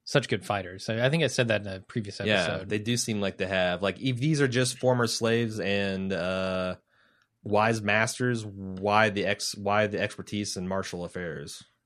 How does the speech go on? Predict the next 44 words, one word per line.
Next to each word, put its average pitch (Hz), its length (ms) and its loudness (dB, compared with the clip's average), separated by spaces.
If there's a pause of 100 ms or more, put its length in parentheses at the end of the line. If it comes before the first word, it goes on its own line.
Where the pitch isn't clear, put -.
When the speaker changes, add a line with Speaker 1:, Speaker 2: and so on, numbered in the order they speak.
Speaker 1:
Yeah. 104 340 6 (280)
So, 151 400 8
I 139 140 8
mean, 147 160 2
I 135 80 4
guess 139 180 4
the 139 80 -2
question 131 320 2
would 117 100 2
be 113 120 2
who, 117 460 2 (1080)
who 139 220 4
is 113 180 2
con-, 113 380 -4
who 190 100 8
is 147 140 4
leading 123 360 2
them, 90 160 -10
right? 101 200 -4
Is 110 140 -2
it, 104 180 -4 (100)
is 113 160 -2
it 107 100 -6
from 113 220 0
within 135 320 2
or 123 60 0
without? 98 460 -4 (560)
It 117 120 -4
seems 123 280 2
like 107 420 4 (800)
Speaker 2:
And 117 120 0
what 139 120 6
would 127 100 4
be 127 80 4
the 117 120 2
Speaker 1:
I, 110 60 4
I - 20 4
don't 95 120 0
know 247 300 8
Speaker 2:
motivation? - 20 6
Speaker 1:
why 226 160 12
it 165 120 4
couldn't 143 360 2
be 107 420 0